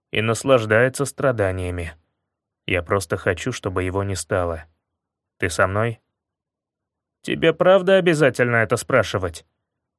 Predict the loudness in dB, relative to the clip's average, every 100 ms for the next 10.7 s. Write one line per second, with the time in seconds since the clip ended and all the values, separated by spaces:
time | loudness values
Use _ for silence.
0 | _ -2 0 2 0 -4 -2 4 6 6
1 | 4 2 0 -2 -2 -2 -2 0 -2 -2
2 | 0 0 0 -2 -2 -2 0 0 -2 -2
3 | 2 2 2 0 0 -6 -8 _ _ _
4 | _ _ _ _ _ _ _ _ _ -2
5 | -2 -2 -4 -4 -4 -4 0 0 -2 -6
6 | -6 -4 -4 -4 -6 -6 -6 -6 -6 -6
7 | -6 -10 -12 _ _ _ _ _ _ _
8 | _ _ -4 2 2 4 2 2 0 0
9 | -2 -2 0 2 0 -2 -4 -4 -4 -2
10 | 0 2 2 -2 -8 -12